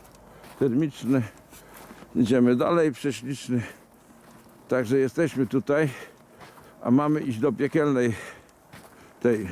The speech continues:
no, piekielnej góry. Tu piękne drzewa, naprawdę te drzewa są fajnie, super ośnieżone. No, także tutaj spacer z Polanicy Zdrój zrobiliśmy do tego miejsca.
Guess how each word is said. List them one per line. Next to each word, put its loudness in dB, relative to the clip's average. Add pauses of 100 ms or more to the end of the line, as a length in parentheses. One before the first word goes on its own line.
no, -2
piekielnej 0
góry. 2
Tu 0
piękne -2
drzewa, 0
naprawdę -2
te -2
drzewa -2
są -2
fajnie, 0 (380)
super 0
ośnieżone. -2 (880)
No, 0
także -2
tutaj -2
spacer -4
z -14
Polanicy -2
Zdrój 0
zrobiliśmy 0
do -2
tego 0
miejsca. 0